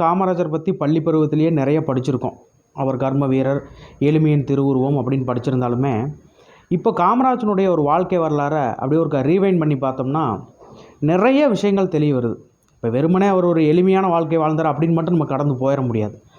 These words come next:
அதை தாண்டி அந்த எளிமை அப்படிங்கிற டாபிக்கில் ஏகப்பட்ட விஷயங்கள் நம்ம காமராஜரை பத்தி தெரிஞ்சுக்க வேண்டியிருக்கு. அந்த விஷயங்கள் எல்லாத்தையுமே இந்த வீடியோவில் நம்ம பார்க்கலாம். அவருடைய பிறப்பு என்ன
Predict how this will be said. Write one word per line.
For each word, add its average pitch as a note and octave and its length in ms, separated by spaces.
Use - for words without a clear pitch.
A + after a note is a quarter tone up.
அதை C3 240
தாண்டி F3 200
அந்த D3+ 160
எளிமை F#3+ 600
அப்படிங்கிற E3 300
டாபிக்கில் C#3 460
ஏகப்பட்ட A3 680
விஷயங்கள் G#3+ 400
நம்ம D#3+ 180
காமராஜரை D3 440
பத்தி C3 180
தெரிஞ்சுக்க B2+ 400
வேண்டியிருக்கு. A#2 400
அந்த B2 220
விஷயங்கள் F3+ 460
எல்லாத்தையுமே D3+ 500
இந்த D3 220
வீடியோவில் D#3+ 320
நம்ம C3 180
பார்க்கலாம். B2+ 360
அவருடைய D3+ 440
பிறப்பு F3 280
என்ன D3 340